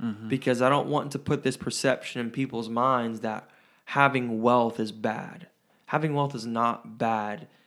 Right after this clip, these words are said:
Speaker 2: It's just what people do with it and what money does to them that makes them bad.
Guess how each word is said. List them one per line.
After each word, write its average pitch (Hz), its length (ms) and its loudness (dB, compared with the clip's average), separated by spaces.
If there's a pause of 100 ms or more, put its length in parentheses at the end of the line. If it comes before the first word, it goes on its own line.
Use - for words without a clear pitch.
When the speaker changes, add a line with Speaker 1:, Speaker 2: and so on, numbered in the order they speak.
(100)
Speaker 2:
It's 127 200 -4
just 127 220 -4
what 127 340 -2
people 131 260 -4
do 131 360 6
with 123 220 2
it 104 140 -8
and 113 140 -6
what 117 180 0
money 117 320 -4
does 127 500 4
to 117 220 0
them 104 260 -4
that - 180 -8
makes 117 340 -2
them 104 200 -10
bad. - 420 -14